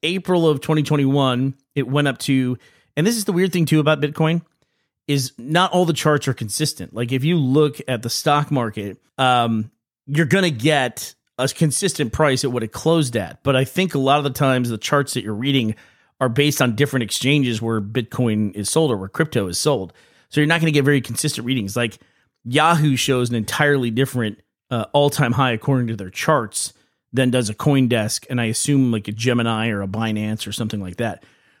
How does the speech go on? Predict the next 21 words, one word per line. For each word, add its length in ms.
But 160
in 80
April 580
of 120
twenty 200
twenty-one, 520
uh, 560
the 420
Bitcoin 640
reached, 500
uh, 340
according 640
to 160
the 100
CoinDesk 1160
chart, 420
it 60
reached 360
about 640
sixty-two 1040
thousand 640